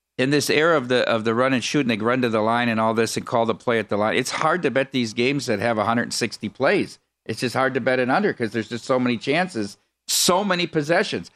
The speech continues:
I try to look for games, not as plays, but possessions. If I can isolate a game that's only gonna have thirteen or fourteen or fifteen possessions, that's what I'm looking at.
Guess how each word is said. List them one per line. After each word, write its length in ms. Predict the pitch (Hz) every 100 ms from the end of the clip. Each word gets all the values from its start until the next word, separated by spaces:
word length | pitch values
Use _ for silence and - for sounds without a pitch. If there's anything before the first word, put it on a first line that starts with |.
| _ _
I 120 | 160
try 260 | 226 - 180
to 100 | 151
look 260 | 135 139 -
for 140 | 131
games, 420 | 113 123 123 110 - _
not 200 | 127 170
as 140 | 226 175
plays, 500 | - 165 160 127 117
but 220 | 120 -
possessions. 800 | 117 107 135 139 - - _ - _ _ _
If 160 | 120 110
I 140 | 151
can 160 | 175 147
isolate 460 | 156 160 151 143
a 40 | 139
game 220 | 135 135
that's 180 | 123 139
only 160 | 131
gonna 140 | 127 123
have 180 | 117
thirteen 400 | - 131 127 143
or 60 | 117
fourteen 460 | - 127 117 135 113
or 40 |
fifteen 400 | - 120 - 117
possessions, 640 | 104 98 117 - 98 85 _ _
that's 220 | 120 131
what 100 | 117
I'm 200 | 104 104
looking 240 | 90 - 92
at. 180 | 95